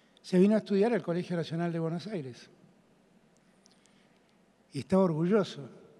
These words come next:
de haber egresado del, del colegio. Ahí tengo tres al hilo,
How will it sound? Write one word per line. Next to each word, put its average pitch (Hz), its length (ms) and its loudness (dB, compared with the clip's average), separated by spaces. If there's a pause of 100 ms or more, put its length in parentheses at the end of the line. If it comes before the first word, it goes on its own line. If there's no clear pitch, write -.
(340)
de 160 60 -10
haber 151 200 -2
egresado 143 580 -4
del, 127 300 -10 (320)
del 190 260 4
colegio. 160 540 -8 (1600)
Ahí 165 100 -4
tengo 160 240 0
tres 165 300 -2
al 156 120 -4
hilo, 131 320 -6